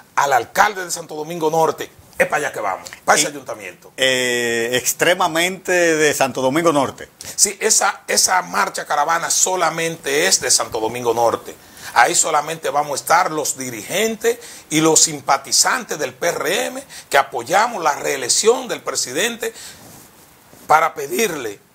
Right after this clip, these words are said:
Speaker 1: que acepte lo que el pueblo quiere, que él vaya cuatro años más.
Speaker 2: Hay mucha gente que dicen que el presidente lo está durmiendo a ustedes, lo que aspiran, porque él tiene una,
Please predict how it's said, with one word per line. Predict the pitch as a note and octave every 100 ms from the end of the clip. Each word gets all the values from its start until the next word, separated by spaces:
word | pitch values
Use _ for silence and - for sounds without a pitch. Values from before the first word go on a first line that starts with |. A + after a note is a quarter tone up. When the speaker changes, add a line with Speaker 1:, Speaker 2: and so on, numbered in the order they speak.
| _ _ -
Speaker 1:
que | -
acepte | A#2+ - D#3 D#3 C3 A#2 F2+ _ _ _ A#2+
lo | B2+
que | -
el | A#2
pueblo | - C#3 B2+ A2+
quiere, | - A#2+ G#2 F2 - - -
que | - A#2 A#2+
él | G#2+
vaya | A#2+ G#2+ F#2
cuatro | - C3 A2+ G2+ F#2
años | E2+ F2+
más. | - - - - -
Speaker 2:
Hay | B2 D3
mucha | B2+ A#2+
gente | A2+ A2+ A2 G2+
que | - F#2+
dicen | G#2 - G2+
que | G2+
el | F2
presidente | G2 - F#2+ G2 A2 G#2 A2 G2 - - - A2
lo | A2
está | G2 - G2+
durmiendo | G#2 F#2 G2 G2 G2+
a | G2
ustedes, | F2+ - G#2 G2 -
lo | F#2
que | -
aspiran, | F#2 - G#2 G2+ F#2+ F#2+ - - -
porque | A2 -
él | A2+
tiene | A2 A2
una, | G#2+ G#2